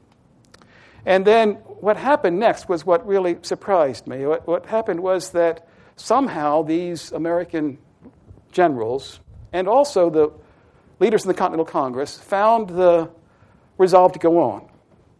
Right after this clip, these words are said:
And what they did was to invent something new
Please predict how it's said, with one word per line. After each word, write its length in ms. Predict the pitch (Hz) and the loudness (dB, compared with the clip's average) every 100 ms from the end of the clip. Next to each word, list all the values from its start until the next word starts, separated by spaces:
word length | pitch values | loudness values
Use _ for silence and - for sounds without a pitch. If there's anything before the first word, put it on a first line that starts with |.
| _ _ _ _ _ _ _ - | _ _ _ _ _ _ _ -8
And 140 | 156 | 2
what 200 | 240 285 | 4 6
they 160 | 247 185 | 4 4
did 580 | 135 233 185 135 139 - - _ _ _ _ _ - | 0 0 2 2 0 -8 -20 _ _ _ _ _ 4
was 220 | 180 175 | 4 4
to 160 | 208 185 | 0 0
invent 560 | 170 190 190 185 - | 0 2 0 0 -8
something 520 | - 254 262 233 170 | -4 -2 -2 -4 -4
new 400 | 175 233 127 113 | -2 0 0 -2